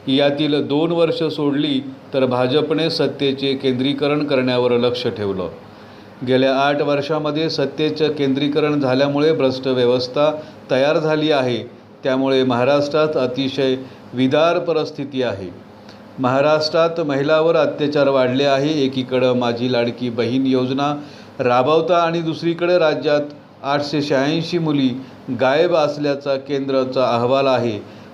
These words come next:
आता बाजूने बहीण लाडकी म्हणतात आणि दुसऱ्या आमच्या बहिणी कुठे गायब झाल्या हे शेतकऱ्यांना माहीत नाही. महिलांना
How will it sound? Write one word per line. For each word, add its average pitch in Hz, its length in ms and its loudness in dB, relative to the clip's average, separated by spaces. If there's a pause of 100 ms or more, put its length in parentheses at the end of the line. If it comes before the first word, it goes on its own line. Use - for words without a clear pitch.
(120)
आता 123 260 0
बाजूने 139 600 0 (440)
बहीण 131 340 0
लाडकी 151 440 0
म्हणतात 135 440 0 (580)
आणि 123 260 -4
दुसऱ्या 151 640 0 (880)
आमच्या 135 340 0
बहिणी 127 380 2
कुठे 147 360 0
गायब 160 300 2
झाल्या 135 400 0 (380)
हे 143 120 2
शेतकऱ्यांना 143 760 2
माहीत 127 420 0
नाही. 131 360 0 (460)
महिलांना 165 680 2